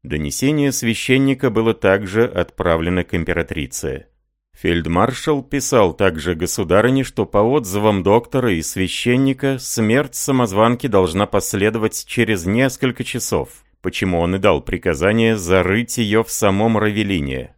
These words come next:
чтобы ни поляки, с нею посаженные, ни камердинеры, ни Франциско фон Мешеда не могли узнать, что сталось с нею.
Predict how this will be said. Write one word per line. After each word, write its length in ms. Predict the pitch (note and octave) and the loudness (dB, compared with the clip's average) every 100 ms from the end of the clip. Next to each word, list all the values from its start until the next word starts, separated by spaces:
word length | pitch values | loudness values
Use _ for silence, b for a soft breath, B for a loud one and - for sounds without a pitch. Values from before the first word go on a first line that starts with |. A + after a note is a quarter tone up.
| _ | _
чтобы 380 | - G#2 F2+ F#2+ | -6 -2 0 0
ни 100 | G2+ | 2
поляки, 560 | G#2 F#2 F2+ F2+ A#2 | 2 4 4 2 -2
с 140 | G2+ A#2 | -6 0
нею 240 | A2+ A2 | 0 0
посаженные, 760 | A#2 A2+ A#2 G2+ A2 G#2 G2 E2+ | -2 -2 0 0 0 0 0 0
ни 180 | F#2 A2 | -2 -2
камердинеры, 960 | - G2+ F2+ D2+ F#2 G2 A2 A2+ A2 _ - | -2 0 0 -2 -2 0 0 0 -4 _ -12
ни 140 | - E2+ | -2 -2
Франциско 800 | - G2+ G2+ - C3+ - - D#2 | 0 -2 -2 -2 -4 -2 -2 -2
фон 340 | - F#2 F2+ | -2 0 0
Мешеда 600 | F2 F2 - G#2+ A#2 C#3+ | 0 -2 -2 0 2 2
не 160 | C#3 A#2+ | 2 2
могли 400 | B2 A#2+ A#2 E2 | 0 0 0 0
узнать, 680 | C#2+ C#2 E2 F2+ - - - _ | -2 -4 -2 -2 -4 -10 -14 _
что 340 | - - G2+ | -12 -2 0
сталось 580 | G#2 - G#2 F2+ D#2+ F2 | -2 -2 0 2 0 -4
с 200 | - - | -6 -6
нею. 560 | F2 D#2 C2 C2 C2 | -4 -4 -4 -6 -10